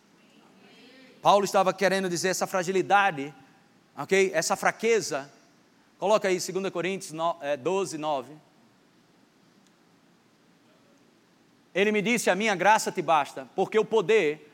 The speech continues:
se aperfeiçoa na fraqueza." Essa palavra fraqueza, se você for estudar, é incapacidade de produzir resultados. Então, quantos têm alvos aqui? Amém. Quantos têm alvos aqui? Amém. Então, você não está conseguindo chegar lá, ok? E você clama ao Senhor, "Pai, eu não estou conseguindo chegar lá.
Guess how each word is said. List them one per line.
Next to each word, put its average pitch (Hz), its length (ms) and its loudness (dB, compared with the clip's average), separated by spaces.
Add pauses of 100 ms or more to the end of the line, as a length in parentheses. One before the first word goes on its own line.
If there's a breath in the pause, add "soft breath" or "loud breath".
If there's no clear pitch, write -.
(180)
se - 200 -2
aperfeiçoa 202 600 0
na 185 120 2
fraqueza." 151 560 -4 (200 loud breath)
Essa 175 220 0
palavra 262 340 2
fraqueza, 196 480 2
se 151 120 -8
você 185 200 -4
for 208 140 -2
estudar, 156 600 -2
é 160 100 0
incapacidade 226 800 2
de 180 80 -2
produzir 180 380 -2
resultados. 165 560 0 (400 loud breath)
Então, 180 240 0
quantos 247 200 2
têm 233 140 4
alvos 214 240 4
aqui? 170 320 0 (400)
Amém. - 480 -14
Quantos 226 220 4
têm 226 120 6
alvos 220 300 6
aqui? 220 340 4
Amém. - 960 -12
Então, 202 300 4
você 196 320 0
não 220 100 0
está 214 200 0
conseguindo 214 440 -6
chegar 185 280 0
lá, 156 440 0
ok? 175 500 -2 (300 soft breath)
E 165 80 0
você 190 240 0
clama 214 300 0
ao 190 80 0
Senhor, 165 260 -4
"Pai, 196 240 2
eu 196 60 -2
não 208 100 -2
estou 214 240 -4
conseguindo 170 400 -6
chegar 151 260 -2
lá. 131 300 -4